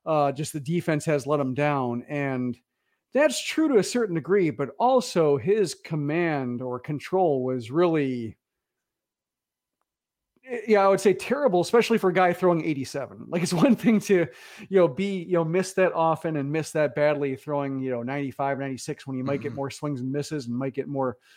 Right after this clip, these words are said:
Speaker 1: pop-ups. But Keuchel just, you know, he, you know, after, like, his first time through, as I mentioned, like, fifty pitches or so,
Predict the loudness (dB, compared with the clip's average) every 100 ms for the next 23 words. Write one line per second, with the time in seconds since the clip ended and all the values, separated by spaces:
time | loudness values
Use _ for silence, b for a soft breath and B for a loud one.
0 | b b b -2 0 2 2 0 -2 0
1 | 0 2 2 4 0 -2 -4 -4 -4 -4
2 | -6 -8 -10 -4 -2 2 2 0 -2 0
3 | 0 -2 -4 -12 -10 -4 0 0 2 2
4 | 2 0 2 2 0 -4 -4 -2 0 0
5 | 0 -4 -2 -4 -4 -4 -6 -4 -2 -2
6 | -4 -6 -2 0 -2